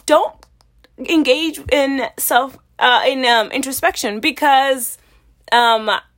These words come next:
that's not good for you and it's not biblical. But he does say that, however, self-knowledge is good. Self-knowledge is good for us, but it's all about how we obtain that self-knowledge.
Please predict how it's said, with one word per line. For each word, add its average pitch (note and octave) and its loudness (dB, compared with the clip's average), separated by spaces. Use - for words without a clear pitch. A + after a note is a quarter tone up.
that's G3 0
not C#4 -4
good C4+ -6
for C4 -12
you F3 -4
and F#3+ -4
it's F#3 -10
not F3 -2
biblical. G#3+ -6
But A3+ -8
he C4 -10
does D#4+ -6
say C4 0
that, F#3 -4
however, A3 0
self-knowledge B3+ -2
is F#3+ -10
good. - -14
Self-knowledge A3+ -2
is G#3 -10
good C4 -10
for - -4
us, A3 -6
but A#3+ 0
it's A3+ 2
all D4+ 4
about B3 0
how A3 0
we G3+ -10
obtain F#3+ -8
that - -8
self-knowledge. B3 -4